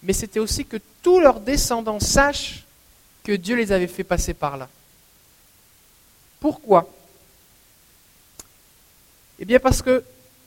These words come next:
quand on sait ce que Dieu a fait, alors on peut s'attendre à ce qu'il le fasse encore. Quand on sait ce que Dieu a fait pour l'un ou l'autre,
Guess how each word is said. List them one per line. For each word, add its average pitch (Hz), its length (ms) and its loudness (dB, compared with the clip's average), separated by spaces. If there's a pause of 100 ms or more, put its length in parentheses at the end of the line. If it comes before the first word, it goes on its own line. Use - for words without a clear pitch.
(540)
quand 330 240 -10
on 226 100 -6
sait 285 300 -2
ce - 100 -8
que 208 120 -6
Dieu 180 300 -6
a 151 120 -2
fait, 185 440 -8 (2250)
alors 208 220 -4
on 208 60 -8
peut 196 140 -10
s'attendre 233 580 -6
à 180 80 -4
ce - 120 -6
qu'il 175 140 -16
le 160 100 -8
fasse - 420 -4 (300)
encore. 170 480 -8 (1000)
Quand 302 220 -2
on 277 80 -2
sait 277 220 -2
ce - 100 -6
que - 80 -8
Dieu 202 220 0
a 202 40 2
fait 196 220 -4
pour 180 220 -18 (320)
l'un 202 280 2 (120)
ou 165 120 -6
l'autre, 247 420 -2